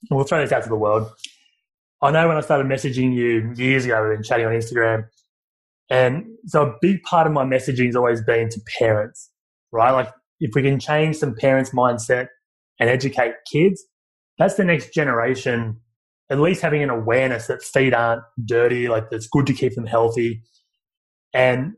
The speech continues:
when we first started sort of chatting, I was like, "Oh my God, like, you're in a, you're in a position that you could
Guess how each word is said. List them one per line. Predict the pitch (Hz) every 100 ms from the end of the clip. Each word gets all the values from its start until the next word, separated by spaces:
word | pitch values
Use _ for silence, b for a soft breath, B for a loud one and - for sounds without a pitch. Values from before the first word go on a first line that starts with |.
| -
when | 220 147
we | 147
first | 143 156 151
started | 135 117
sort | 120
of | 113
chatting, | - 139 135
I |
was | 123
like, | 123 -
"Oh | 151
my | 165 139
God, | 113 113
like, | 110 107 - _ _ _ _
you're | 139 165
in |
a, | 165 170
you're | 156 175
in |
a | 165
position | 139 120 127 127 117
that | 117 120
you | 143
could | 143 127